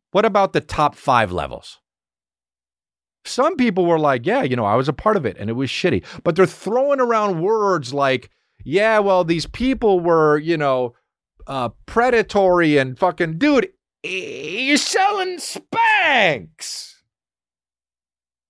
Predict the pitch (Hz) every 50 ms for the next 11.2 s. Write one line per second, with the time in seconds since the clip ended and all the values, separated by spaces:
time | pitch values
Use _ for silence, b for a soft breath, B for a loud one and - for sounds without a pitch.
0 | _ _ _ _ _ _ _ - 269 294 294 294 311 320 320 311 294 277 277 330
1 | 339 359 381 381 381 - - 370 - - - - - 381 392 415 415 415 403 415
2 | 381 370 359 370 392 392 - - - - - - - - _ _ _ _ _ _
3 | _ _ _ _ _ _ _ _ - - - 339 349 349 349 349 349 359 392 427
4 | 415 392 403 359 370 381 392 392 381 370 381 392 381 381 370 381 370 349 294 311
5 | 370 381 370 339 302 220 - - _ _ - - - - - - - - _ _
6 | _ _ _ _ _ _ _ _ _ _ _ _ _ _ _ _ _ _ _ _
7 | _ _ _ _ _ _ _ _ _ _ _ _ _ _ _ _ _ - 220 247
8 | 285 294 311 311 302 - - - - - 311 311 311 302 294 294 285 277 214 220
9 | 233 285 233 156 151 160 165 233 294 320 330 349 349 349 339 339 330 302 262 285
10 | 277 - - 285 - - 269 269 254 254 285 453 466 466 - - 294 302 285 269
11 | 247 220 180